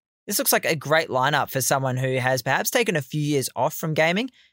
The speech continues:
and Sony have said in multiple interviews now that they aren't interested in bringing their brand new titles to the service outside of gaming trials.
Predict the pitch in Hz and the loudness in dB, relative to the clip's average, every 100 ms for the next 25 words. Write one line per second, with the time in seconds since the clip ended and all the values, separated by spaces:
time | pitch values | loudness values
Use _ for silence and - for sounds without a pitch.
0 | - 139 185 202 175 135 151 131 135 139 | -6 0 2 4 2 4 2 2 2 2
1 | 151 143 113 127 139 120 117 123 113 107 | 2 0 0 0 -2 -2 -2 2 2 2
2 | 107 92 113 - 131 165 127 123 131 120 | 0 0 0 2 0 0 -2 0 0 0
3 | 104 113 120 113 107 107 104 110 113 113 | -4 -2 -2 -2 0 -2 0 0 2 0
4 | 104 - 113 104 - 156 147 - 120 117 | -2 -2 -2 -2 -4 -2 0 2 2 2
5 | 165 - - _ 139 127 - 139 117 113 | -2 -4 -14 _ -2 0 2 2 2 0
6 | - 110 98 95 - 107 104 73 80 | -2 -2 -2 -4 0 2 2 0 -4